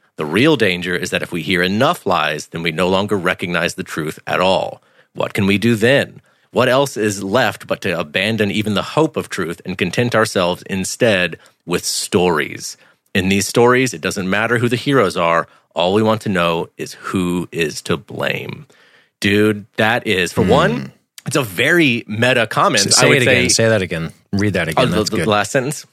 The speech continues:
Speaker 1: Yeah.
Speaker 2: Yeah.
Speaker 1: "What else is left but to abandon even the hope of truth and content ourselves instead with stories? In these stories, it doesn't matter who are the, who the heroes are. All we want to know is who is to blame."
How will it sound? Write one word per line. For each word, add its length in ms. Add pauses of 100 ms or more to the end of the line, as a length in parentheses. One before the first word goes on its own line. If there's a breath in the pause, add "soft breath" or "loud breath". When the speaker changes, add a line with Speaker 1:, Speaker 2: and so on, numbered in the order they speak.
(180)
Speaker 1:
Yeah. 200
Speaker 2:
Yeah. 60
Speaker 1:
"What 220
else 220
is 120
left 280
but 160
to 100
abandon 460
even 180
the 100
hope 320
of 100
truth 420 (140 soft breath)
and 160
content 400
ourselves 480
instead 520 (160)
with 160
stories? 720
In 160
these 200
stories, 480
it 100
doesn't 260
matter 320
who 140
are 100
the, 80
who 260
the 100
heroes 380
are. 300 (280 loud breath)
All 200
we 100
want 240
to 60
know 280
is 160
who 200
is 120
to 80
blame." 540